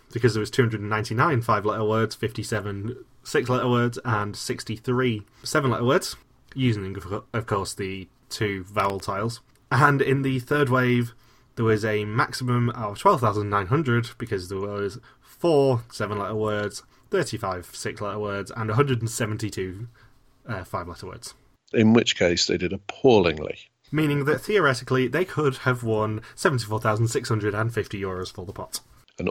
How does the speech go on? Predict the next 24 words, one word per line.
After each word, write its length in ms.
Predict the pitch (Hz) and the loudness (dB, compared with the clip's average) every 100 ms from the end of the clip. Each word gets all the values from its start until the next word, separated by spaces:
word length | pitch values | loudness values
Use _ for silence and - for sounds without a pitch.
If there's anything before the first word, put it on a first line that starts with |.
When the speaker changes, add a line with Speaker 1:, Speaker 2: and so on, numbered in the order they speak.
| - | 6
Speaker 2:
all 160 | 135 | 8
they 80 | 131 | 8
would 160 | 123 113 | 4 4
need 300 | 101 98 92 | 4 2 0
to 140 | - | -2
do 300 | 90 87 85 - | 0 0 0 -2
is 160 | 82 | -6
be 300 | 82 90 85 | -6 -6 -4
some 260 | 85 110 101 | -4 -2 -2
sort 240 | - - | -2 0
of 460 | - 92 87 82 - _ _ _ _ - | 0 0 -2 -8 -18 _ _ _ _ 0
savant 640 | - - 95 107 107 107 | 4 4 6 6 6 4
on 300 | - 98 95 | 2 2 4
word 420 | 92 98 92 90 - | 6 6 6 2 -2
skills 680 | - 92 87 85 85 - - - | 2 6 6 4 0 -4 -6 0
and 260 | 90 87 | 0 0
have 640 | - 98 87 85 87 - - _ - | -6 0 0 0 -4 -18 -20 _ -20
Formula 460 | - 104 92 87 | -4 0 2 4
One 180 | 85 85 | 4 2
drivers 380 | 82 80 80 80 | 2 2 2 -2
in 80 | 82 | -6
the 80 | 78 | -2
car. 320 | 82 78 82 _ - | 0 0 -2 _ -10
<laughs> 120 | - | -2